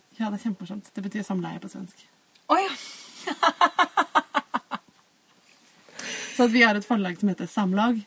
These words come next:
Speaker 1: det er jo
Speaker 2: Å,
Speaker 1: hysterisk.
Speaker 2: sånn, ja.
Speaker 1: Det er veldig morsomt.
Speaker 2: Jeg tenker bare nynorsk er for samlag. Samlaget er jo liksom
Speaker 1: Det er jo nynorskforlaget vårt.
Speaker 2: Ja.
Speaker 1: Men den boka da, i hvert fall, som er utgitt av Samleieforlaget, det er originalt, eh, <laughs> fra Istex, som er den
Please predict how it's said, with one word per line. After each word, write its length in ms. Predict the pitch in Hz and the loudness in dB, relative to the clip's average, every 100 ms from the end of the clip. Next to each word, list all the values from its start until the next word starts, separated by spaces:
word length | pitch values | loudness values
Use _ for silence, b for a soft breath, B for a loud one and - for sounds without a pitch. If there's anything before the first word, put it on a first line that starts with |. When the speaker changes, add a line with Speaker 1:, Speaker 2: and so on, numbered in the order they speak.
| - | -6
Speaker 1:
det 160 | 196 190 - | -2 0 0
er 220 | 185 185 | -4 -4
jo 80 | 180 175 | -6 -6
Speaker 2:
Å, 220 | 170 165 | -8 -6
Speaker 1:
hysterisk. 380 | 170 - 226 - | -4 -4 -4 -6
Speaker 2:
sånn, 160 | 415 415 440 | -8 -6 -6
ja. 120 | 359 | -6
Speaker 1:
Det 220 | 226 _ 185 | -8 _ -10
er 60 | |
veldig 80 | 170 | -8
morsomt. 280 | 160 - _ _ _ - | -10 -16 _ _ _ -8
Speaker 2:
Jeg 80 | 277 | -2
tenker 220 | 277 240 | -2 0
bare 120 | 247 | 2
nynorsk 480 | 262 262 180 214 247 | 2 2 0 -4 -4
er 80 | 240 | -6
for 60 | 254 | -4
samlag. 460 | 277 226 185 214 220 - | -2 0 0 -2 -4 -6
Samlaget 460 | 277 240 180 190 240 | -2 -2 -2 -4 -6
er 160 | 208 220 | -4 -4
jo 20 | |
liksom 160 | 233 220 | -4 4
Speaker 1:
Det 60 | 220 | 4
er 20 | |
jo 60 | 262 | 6
nynorskforlaget 560 | 254 185 - 185 175 | 2 0 0 -2 0
vårt. 240 | 190 262 - - - | -2 -2 -6 -8 -2
Speaker 2:
Ja. 120 | 202 196 B B B B | 0 -2 B B B B
Speaker 1:
Men 160 | 262 | 2
den 160 | 269 285 | 4 4
boka 300 | 247 220 262 | 2 2 4
da, 140 | 302 311 | 4 2
i 60 | |
hvert 120 | 233 214 | 0 2
fall, 160 | 247 | 2
som 180 | 262 247 | 2 0
er 160 | 233 202 | 0 0
utgitt 260 | - 196 | -4 -4
av 220 | 196 196 190 | 2 2 2
Samleieforlaget, 800 | 220 185 170 175 170 190 247 208 | 0 0 0 -2 -2 0 -2 0
det 100 | 214 | 0
er 320 | 185 170 175 185 | 2 2 0 -4
originalt, 760 | 190 214 190 170 190 208 - | -2 0 4 4 4 0 0
eh, 260 | 202 226 226 226 190 | 2 4 2 0 -2
<laughs> 160 | - | -2
fra 100 | 208 202 | -2 -2
Istex, 480 | - - 185 - | -4 -4 -4 -6
som 100 | 208 | -2
er 160 | 175 170 | 0 0
den 160 | 170 | -2